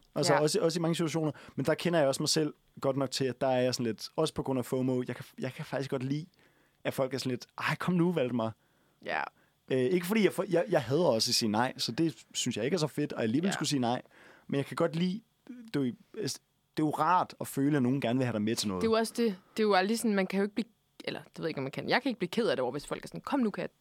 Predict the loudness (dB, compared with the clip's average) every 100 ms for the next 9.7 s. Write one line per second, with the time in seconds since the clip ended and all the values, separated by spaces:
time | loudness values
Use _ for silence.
0 | -6 -4 -2 0 0 0 0 -2 -4 -10
1 | -14 -4 0 2 0 -4 _ _ -4 0
2 | 4 6 4 2 0 0 0 0 0 2
3 | 4 4 4 4 4 2 0 -2 -2 _
4 | _ -4 0 2 4 6 8 8 6 4
5 | 0 -2 0 2 2 2 2 0 2 2
6 | 2 0 0 2 4 4 4 4 2 2
7 | 0 -2 -2 -2 -2 -2 -2 0 2 2
8 | 0 -2 -2 -2 -4 -4 -2 -2 0 0
9 | 0 -4 -2 2 2 0